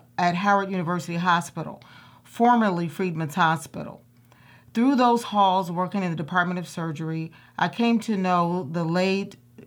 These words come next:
great Doctor LaSalle D. LaFall Junior, surgeon and medical educator, um, the first black president of the American Cancer Society,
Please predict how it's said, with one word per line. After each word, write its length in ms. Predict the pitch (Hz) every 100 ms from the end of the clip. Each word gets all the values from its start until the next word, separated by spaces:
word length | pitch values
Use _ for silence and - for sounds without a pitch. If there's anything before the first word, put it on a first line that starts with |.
| 180
great 520 | 143 175 190 180 156 170
Doctor 460 | 180 175 175 185
LaSalle 580 | 170 160 147 202 185 180
D. 140 | 170
LaFall 480 | 170 180 180 170 165
Junior, 480 | 151 165 160 156 170 - - -
surgeon 500 | - - 220 202 226
and 160 | 190 165
medical 360 | 180 180 180
educator, 720 | - 175 160 - 170 156 170 185 - - - -
um, 460 | 175 170 170 160 -
the 200 | 180 180
first 420 | - 220 220 202
black 300 | 190 190 185
president 520 | - 190 175 185 185
of 160 | - 156
the 80 | 165
American 440 | 165 180 180 185
Cancer 380 | 151 196 190 196
Society, 840 | 180 175 - 170 175 170 180 202